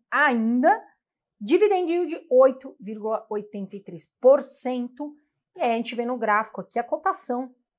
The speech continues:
do Banco do Brasil, olha lá, né? De dois mil e treze pra agora, olha o tanto que subiu, olha o tanto que valorizou a ação. Tá legal, turma? E vendo alguns indicadores, o Investidor dez, o que que a gente vê aqui?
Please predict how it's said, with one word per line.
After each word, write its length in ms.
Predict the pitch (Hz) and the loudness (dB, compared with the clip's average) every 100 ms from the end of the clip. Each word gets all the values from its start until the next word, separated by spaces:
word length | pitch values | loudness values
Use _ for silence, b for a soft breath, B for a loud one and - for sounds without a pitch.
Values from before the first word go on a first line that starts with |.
| _ | _
do 100 | 208 | -10
Banco 240 | 214 208 202 | -6 -6 -4
do 80 | 214 | 0
Brasil, 360 | 247 214 220 | 0 0 0
olha 180 | 285 285 | 0 2
lá, 180 | 220 190 | 0 -2
né? 320 | 190 233 226 | -4 -8 -8
De 140 | 196 | -8
dois 240 | 190 214 196 | -4 -4 -2
mil 140 | 277 | -6
e 40 | - | -2
treze 320 | 254 226 202 | 0 0 -2
pra 180 | - 254 | -2 -2
agora, 680 | 170 185 240 311 196 160 - _ _ _ _ | 0 6 8 8 4 -6 -16 _ _ _ _
olha 320 | 202 247 359 | 4 6 6
o 40 | 403 | 2
tanto 480 | - 285 339 339 | 0 0 0 -4
que 140 | - 320 | -8 -8
subiu, 640 | - 320 220 202 247 277 b b - | -6 -8 -8 -4 -4 -4 b b 2
olha 260 | 226 320 | 4 4
o 60 | - | 2
tanto 260 | 262 302 | -4 -4
que 120 | 294 240 | -6 -4
valorizou 760 | 269 269 262 277 202 214 202 | -2 0 -2 -4 -6 -6 -4
a 180 | - 226 | 0 2
ação. 600 | 254 - - 220 220 160 - _ _ _ | 2 0 -2 -4 -6 -8 -14 _ _ _
Tá 80 | - | -14
legal, 440 | 170 160 220 247 | -6 2 4 4
turma? 340 | 247 185 170 165 _ _ _ - | 0 -12 -12 -16 _ _ _ -4
E 120 | 285 | -2
vendo 380 | 226 370 453 381 | 0 0 2 4
alguns 420 | 277 240 254 220 | 2 0 -4 -6
indicadores, 960 | 220 180 - 233 202 202 285 247 160 156 | -10 -12 -6 -4 0 6 6 6 0 -12
o 60 | |
Investidor 500 | 180 180 - 180 180 | -14 -14 -14 -12 -12
dez, 460 | 165 160 208 226 175 | -10 -4 -2 -2 -6
o 40 | |
que 140 | 175 240 | -14 -14
que 80 | |
a 40 | 294 | -12
gente 300 | 277 277 294 | -12 -12 -12
vê 240 | 202 220 | -10 -8
aqui? 420 | 233 233 - 165 | -8 -10 -14 -14